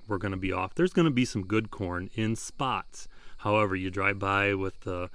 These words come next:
down the road and it looks pretty good. I've had the opportunities to be up in the air in airplanes the last couple weeks, and it's, it's humbling, uh, to see it aerially, these fields. Uh, we all know what,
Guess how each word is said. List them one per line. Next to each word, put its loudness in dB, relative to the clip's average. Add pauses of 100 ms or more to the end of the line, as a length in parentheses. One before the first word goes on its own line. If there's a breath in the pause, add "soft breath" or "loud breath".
(280 loud breath)
down 2
the 4
road 6
and 2
it -4
looks -4
pretty -2
good. 2 (380 loud breath)
I've -4
had 0
the 0
opportunities 0
to -2
be 2
up 0
in 0
the 0
air 4
in 0
airplanes 0
the -4
last 0
couple 0
weeks, 0
and -4
it's, -6
it's -2
humbling, -4 (440 loud breath)
uh, -2
to -4
see 0
it -2
aerially, 0 (440 loud breath)
these -2
fields. -4
Uh, -6 (420)
we 0
all 2
know 0
what, 0